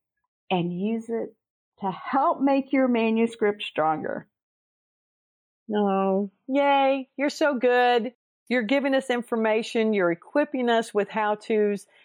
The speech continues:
Speaker 2: And then you're also giving us guidelines and tips that we can download and take a look at again and again. Thank you so much.
Speaker 1: Absolutely.
Speaker 2: Greatly appreciate that.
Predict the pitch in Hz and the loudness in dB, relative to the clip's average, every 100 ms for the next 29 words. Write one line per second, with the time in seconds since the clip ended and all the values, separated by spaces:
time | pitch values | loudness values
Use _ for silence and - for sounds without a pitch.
0 | - - 190 214 214 180 - 190 214 226 | -8 -4 0 2 2 2 2 0 0 0
1 | 196 180 190 190 180 180 180 - - 170 | -2 0 0 0 0 -2 -2 -8 -12 -2
2 | 196 185 196 190 185 190 170 165 - 202 | 0 2 2 0 0 0 -2 -6 -2 -2
3 | 196 - 165 151 202 190 185 170 160 185 | -2 -2 0 2 0 0 -2 -2 -2 0
4 | 196 208 196 190 196 196 190 _ _ - | 0 2 2 2 4 4 2 _ _ -6
5 | 180 170 - 214 208 175 185 196 180 170 | -4 -4 -2 0 0 0 0 0 2 2
6 | 160 156 175 180 175 170 160 143 101 95 | 0 0 0 0 -2 -2 -2 -2 -6 -20
7 | _ _ _ - 208 - 156 - 180 175 | _ _ _ -4 -2 -2 -8 -4 -2 -2
8 | 165 208 - 196 180 175 175 175 _ _ | -2 -6 -4 -2 -2 -6 -10 -10 _ _
9 | _ _ - 208 226 269 208 185 165 - | _ _ -6 -2 2 2 2 0 0 -4
10 | 156 151 - 139 98 - 101 80 | -8 -6 -6 -6 -6 -4 -4 -4